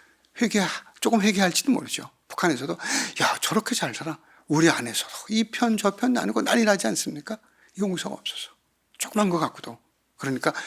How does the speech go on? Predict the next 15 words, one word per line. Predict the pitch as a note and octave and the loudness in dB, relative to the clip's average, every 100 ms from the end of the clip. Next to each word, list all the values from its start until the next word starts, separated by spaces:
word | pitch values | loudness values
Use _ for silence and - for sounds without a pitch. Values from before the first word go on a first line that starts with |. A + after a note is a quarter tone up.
| - - | -10 8
용서하면 | F#3+ G3+ G3 E3 B3 D#4+ - - - | 8 8 6 6 4 2 -10 -20 -6
녹는다. | F#3+ A3 G3 E3+ F3 G3+ A3+ - _ _ _ - | 4 6 6 2 2 4 4 0 _ _ _ -4
저는 | A#3 A3+ | -2 -2
가끔 | - C4+ | 4 4
그런 | - G#3 | 6 4
얘기합니다. | F#3+ G3+ D#3 A#2+ - | 4 0 -4 -6 -8
암덩어리가 | - E3+ F3 F3+ D#4 F3 | 2 2 4 2 4 2
녹죠. | C3+ - - - - A2+ _ _ _ _ _ _ | -2 -8 -12 -12 -12 -20 _ _ _ _ _ _
아, | B2 C#3 | 2 2
항암제 | C3 G3+ G3 E3 F3 | 4 6 6 6 4
아무리 | - A3+ C#4 | 8 8 10
맞아도 | E3 C3+ F3+ A3+ - - - - - | 8 4 0 -2 -2 -4 -4 0 6
경치, | C#4 C#4 A3+ | 8 8 6
내가 | D3+ | 4
그냥, | G#3+ A3 B3 | 6 4 4